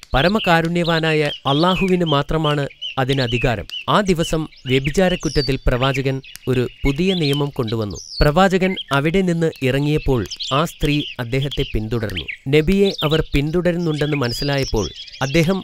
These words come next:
അവിടെ നിന്നു. എന്നിട്ട് അവരോട് ചോദിച്ചു, "എന്തിനാണ് എന്നെ പിന്തുടരുന്നത്?" അവളുടെ വസ്ത്രത്തിൽ നിന്നും ഒരു സുഗന്ധദ്രവ്യം പുറത്തെടുത്തു. എന്നിട്ട്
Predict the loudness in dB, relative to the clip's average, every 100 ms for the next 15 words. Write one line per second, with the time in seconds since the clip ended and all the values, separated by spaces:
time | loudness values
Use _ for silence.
0 | -2 -2 0 2 0 -2 -6 -12 -6 0
1 | 0 0 -2 -4 -8 0 2 2 0 -2
2 | -2 -4 -10 -12 -2 2 4 4 4 2
3 | 0 -4 -2 0 0 -2 0 0 0 0
4 | -2 -4 -8 _ _ _ _ _ _ -16
5 | -14 -14 -18 _ -20 -12 -2 0 2 4
6 | 4 2 0 -4 -2 -2 -2 -2 -4 -4
7 | -4 0 0 -2 -6 -2 -2 -2 -2 0
8 | 0 -2 -4 -6 -4 -4 -4 -6 -8 -10
9 | -12 -14 -12 -8 -4 -2 0 -2